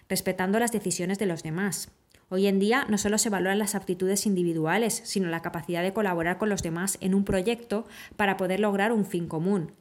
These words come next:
Aquellos que aprenden a desarrollar estas habilidades contarán más con, con más posibilidades laborales en un futuro. También podemos explicar que no se debe discriminar a nadie por ninguna razón. Los niños en el parque se ríen de Celia y la insultan.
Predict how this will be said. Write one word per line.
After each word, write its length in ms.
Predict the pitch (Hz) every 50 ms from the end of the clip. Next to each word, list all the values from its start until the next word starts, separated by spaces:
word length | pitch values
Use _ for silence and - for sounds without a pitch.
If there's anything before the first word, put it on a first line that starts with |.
| _ -
Aquellos 340 | 190 190 196 190 190 180
que 80 | - -
aprenden 380 | 185 180 - 170 165 165 170 165
a 40 |
desarrollar 480 | 160 160 - - 170 165 165 165 180 185
estas 240 | 185 185 202 196 -
habilidades 600 | 196 180 190 190 190 190 196 185 175 196 220 -
contarán 460 | - - - 214 208 180 165 165 170
más 160 | 175 180 175 -
con, 240 | - 202 196 - - -
con 160 | - 190 185
más 160 | 175 170 -
posibilidades 640 | - 208 196 - 208 196 185 170 170 160 170 180 180
laborales 460 | 208 185 175 175 165 165 170 180 180
en 100 | 196 185
un 100 | 175 160
futuro. 480 | - 170 165 - 170 175 160 156 156 - - _ _ _ _ _ _ _ - - - - - - -
También 220 | - 190 196 196 196
podemos 320 | 214 208 214 214 214 214
explicar 540 | 214 - - - 196 190 196 208 208 220 -
que 100 | - 190
no 80 | 190
se 140 | 190 - 208
debe 180 | 202 208 208 220
discriminar 500 | 220 214 - 214 208 196 185 180 180 185
a 40 | 190
nadie 260 | 185 180 180 202 214
por 140 | 214 233 196
ninguna 320 | 190 175 170 180 190 202
razón. 440 | 190 175 151 - 180 165 147 156 - - _ _ _ _ _ _ _ _
Los 200 | 202 196 196 180
niños 240 | 190 180 190 180 202
en 80 | 226
el 100 | 214 208
parque 420 | 202 214 220 226 226 220 - 226 220
se 160 | - 196 180
ríen 320 | 180 190 190 202 208 208
de 80 | 196 190
Celia 480 | 190 - 220 214 208 202 202 202 - -
y 80 | - 208
la 100 | 190 175
insultan. 680 | 170 160 - - 202 190 190 185 - 165 151 160 -